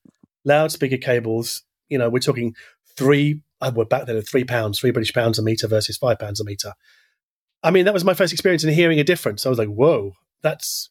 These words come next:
that's surprising, but okay." But I didn't really think much about it at the time. I didn't think, "Oh my God." And I didn't think, "Oh, that's nothing." I was just like, "Yeah, you know, that's interesting." Just get on with playing it. You know, at the time, it was C Ds. I think I was playing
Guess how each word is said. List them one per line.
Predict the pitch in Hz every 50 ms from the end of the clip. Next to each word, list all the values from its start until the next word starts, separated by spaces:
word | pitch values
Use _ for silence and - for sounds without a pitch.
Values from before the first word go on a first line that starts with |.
| _ _ _ _ _ _ _ _ _ _
that's | 160 165 -
surprising, | - 156 - - 123 123 120 143 156 143
but | 123 117
okay." | - - - 127 113 120 135 139 - _ - - _ _ -
But | 208
I | 220
didn't | 262 294 277 220
really | 240 240 233 185
think | - - 226 202 202
much | 185 190 190 -
about | 185 151 170 160 165 170
it | 175
at | 156 143
the | 151
time. | 151 - 156 147 160 165 151
I | 147 147
didn't | 160 151 151 147
think, | - 147 135 131 135 - _ -
"Oh | 156 156 160 156 156
my | 151 151 147 139 135
God." | 131 131 135 127 120 120 135 165 160 - _ _ _ _ _ _ _ _ -
And | 143
I | 139
didn't | 147 165 160 156 147
think, | 151 151 139 131 131 -
"Oh, | 143 131 120
that's | 120 135 127 -
nothing." | 131 135 135 135 - 107 107 117
I | 123
was | 127 131 131 -
just | 147 - -
like, | 139 131 147 - _
"Yeah, | 233 247 233 233 - _ _
you | 185 175
know, | 156 170 165 170 -
that's | - 151 -
interesting." | 156 147 - 135 - - 135 135 131 131 - _ _ _ _ _ _ _ _ _ _ _ _ _ _
Just | - 139 - -
get | 147 135
on | 131 123
with | 131 131 131
playing | - - 131 123 120
it. | 120 120 123 - _ _ _
You | 135 113
know, | 110
at | 117
the | 117
time, | 110 - 143 131 120 110 113
it | 127
was | 117 107 -
C | - 120 117
Ds. | 131 127 110 104 110
I | 113
think | - 131 -
I | 123
was | 117 -
playing | - - 120 113 110 113 107